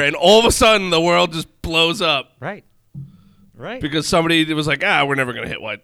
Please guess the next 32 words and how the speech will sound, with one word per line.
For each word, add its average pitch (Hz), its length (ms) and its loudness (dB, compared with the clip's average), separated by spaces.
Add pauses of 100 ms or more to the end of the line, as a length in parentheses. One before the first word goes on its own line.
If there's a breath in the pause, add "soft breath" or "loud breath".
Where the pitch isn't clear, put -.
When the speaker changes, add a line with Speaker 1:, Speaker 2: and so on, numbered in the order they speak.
Speaker 2:
you 120 140 -10
know, 104 140 -14 (100)
two, - 180 -14
Speaker 1:
No. 165 120 -4
Speaker 2:
the 120 60 -6
year 117 60 -12
two - 140 -20
thousand." 107 400 -14
Speaker 1:
Never, 147 480 -2
never. 127 340 -8
We're 120 60 -10
back 151 260 -6
in 151 60 -12
the 127 80 -12
Stone 123 320 -10
Age - 340 -16 (300)
at 104 120 -20
that 107 160 -18
point. 110 120 -16
Speaker 2:
Funny, 143 240 -6
man. 110 320 -20
It's 117 140 -20
crazy. 139 480 -8 (180)
It's - 80 -20
crazy 143 460 -6
to 120 80 -12
think 127 200 -10
about 107 260 -14
that. 80 180 -20 (880)
So 165 160 -6
you 156 240 -2
were, 190 140 0